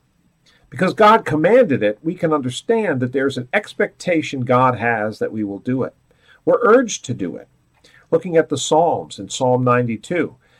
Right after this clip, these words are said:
"It is good to give thanks to the Lord." Psalm one hundred,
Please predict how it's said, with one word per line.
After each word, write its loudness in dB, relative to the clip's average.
"It 2
is 0
good 4
to -4
give -4
thanks -4
to -12
the -4
Lord." -6
Psalm 0
one 0
hundred, -2